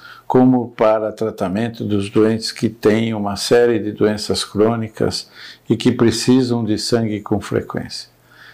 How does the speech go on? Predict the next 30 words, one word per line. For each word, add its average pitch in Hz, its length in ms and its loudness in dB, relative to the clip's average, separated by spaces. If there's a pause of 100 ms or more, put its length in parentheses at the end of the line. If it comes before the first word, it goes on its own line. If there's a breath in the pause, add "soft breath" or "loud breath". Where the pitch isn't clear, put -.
(120 soft breath)
Então, 117 360 2
os 101 140 -4
renais 110 460 -2
crônicos 117 880 0 (260 loud breath)
são 107 360 -2
anêmicos 113 760 -4
e 113 60 -6
com 117 160 -2
frequência 113 560 2
precisam 110 300 -2
de 104 80 -8
transfusões 104 640 -2
de - 80 -8
sangue. 113 520 -2 (680 loud breath)
E 240 240 4
o 214 100 -2
mais 165 300 0
comum, 127 520 0
né, 113 200 -2
que 123 120 -6
a 104 60 0
gente 117 320 -4
vê 113 400 0
esse 107 240 -6
desespero 110 680 0
são 147 220 -2
os - 100 -10
traumatizados. 107 1300 0 (340 loud breath)
Quem 123 220 0
teve 107 500 2